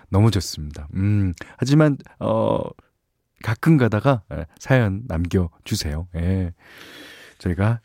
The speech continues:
최선을 다해서 소개해드리겠습니다. 음, 일일육오 번님이, "현디, 남들은 휴가 간다는데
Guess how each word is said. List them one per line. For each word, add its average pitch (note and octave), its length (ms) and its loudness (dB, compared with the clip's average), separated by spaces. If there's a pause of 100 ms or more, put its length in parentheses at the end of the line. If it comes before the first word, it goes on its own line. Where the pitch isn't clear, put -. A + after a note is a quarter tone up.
(140)
최선을 - 580 2
다해서 F#2+ 480 -6
소개해드리겠습니다. D2+ 1000 -14 (840)
음, D3+ 480 8 (1300)
일일육오 D#3+ 680 8
번님이, A#2 560 2 (920)
"현디, C#3 420 4 (340)
남들은 D3 720 4
휴가 D#3 420 2
간다는데 F#2+ 920 0